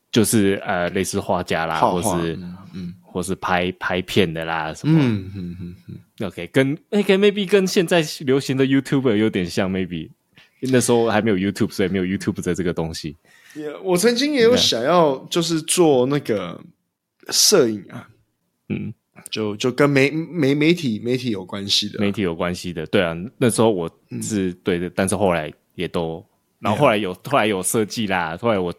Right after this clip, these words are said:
Speaker 1: 最后是有学设计什么的，
Speaker 2: 嗯。
Speaker 1: 但是
Speaker 2: There was a,
Speaker 1: 后来工作都不是这个。
Speaker 2: there's a really big, uh, YouTube channel，
Speaker 1: 嗯。
Speaker 2: 就是他们叫 Wong Fu Production，应该听过。
Speaker 1: 嗯哼，我知道。
Speaker 2: Right？
Speaker 1: Yeah。
Speaker 2: 我有，我有，嗯，传过我的 resume 给他们欸。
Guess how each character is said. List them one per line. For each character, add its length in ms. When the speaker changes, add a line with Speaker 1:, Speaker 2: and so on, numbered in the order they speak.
Speaker 1:
最 120
后 140
是 140
有 80
学 180
设 200
计 220
什 100
么 120
的， 100
Speaker 2:
嗯。 60
Speaker 1:
但 120
是 200
Speaker 2:
There 120
was 200
a, 40
Speaker 1:
后 80
来 100
工 140
作 140
都 0
不 40
是 60
这 60
个。 0
Speaker 2:
there's 0
a 20
really 520
big, 320
uh, 200
YouTube 460
channel， 520
Speaker 1:
嗯。 160
Speaker 2:
就 160
是 100
他 140
们 120
叫 180
Wong 280
Fu 180
Production， 680
应 120
该 140
听 200
过。 200
Speaker 1:
嗯 120
哼， 40
我 100
知 120
道。 200
Speaker 2:
Right？ 120
Speaker 1:
Yeah。 80
Speaker 2:
我 200
有， 340
我 160
有， 300
嗯， 480
传 240
过 100
我 120
的 80
resume 400
给 100
他 160
们 140
欸。 180